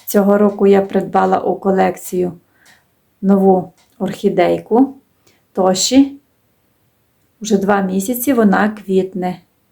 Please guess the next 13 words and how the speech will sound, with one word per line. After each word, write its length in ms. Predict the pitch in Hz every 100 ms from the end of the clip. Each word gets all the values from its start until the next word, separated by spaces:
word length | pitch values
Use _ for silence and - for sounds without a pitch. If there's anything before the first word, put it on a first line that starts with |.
| _ _ _ _ _
Квітне. 640 | - 214 254 277 285 285 - - _ _ _ _ _ _ _
Поки 420 | _ 196 202 240 214
що 380 | - 262 262 262 _ _
квіти 360 | _ 220 214 202
вона 300 | 196 202 190
тримає. 840 | 196 214 226 196 185 196 247 247 - _ _ _ _ _ _
Десь 320 | - 220 214 -
є, 240 | 214 214
що 200 | 202 202
вже 200 | 190 196
по 180 | 196 196
квіточці 640 | 196 202 196 185 - 190
відсушила. 960 | 180 175 - 175 170 - 180 170 190